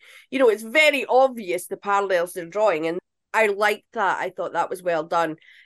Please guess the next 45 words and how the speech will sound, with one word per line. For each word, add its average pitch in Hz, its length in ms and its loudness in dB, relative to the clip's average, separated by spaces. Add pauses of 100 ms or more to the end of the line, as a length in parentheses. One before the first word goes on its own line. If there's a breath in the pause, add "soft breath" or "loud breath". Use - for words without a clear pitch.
(160 soft breath)
I 226 80 4
love 240 300 4
Stefan 196 440 -4
Rodri 185 420 -2
and, 165 100 -6
and 165 240 -4
everything 175 480 -2
he's, 160 220 -10
<laughs> - 40 -16
he's 220 540 -4
in. 180 280 2 (200 loud breath)
And 196 120 -2
he 208 180 -2
is 185 120 -4
fantastic 190 800 -4
as 170 140 -6
the 175 120 -8
lead. 170 380 -10 (400 loud breath)
And 202 240 2
I, 233 220 0
I've 262 160 0
never 330 260 2
seen 349 280 -2
the 440 120 -2
actress 233 400 -6
that - 180 -12
plays 226 380 -4 (400)
Thea 247 220 -6
before. 214 240 -8
I 202 40 -16
think - 160 -6
her - 60 -8
name's 277 300 -8
Mali 247 560 -2 (360)
Harris 262 440 -2
or 359 60 -10
something. 359 340 -6 (380)
And 294 140 0
I, 294 180 2
I - 20 4
really 302 480 -2
enjoyed 262 420 -2
her. 262 280 -2 (120)
She 277 280 -2
was 233 200 0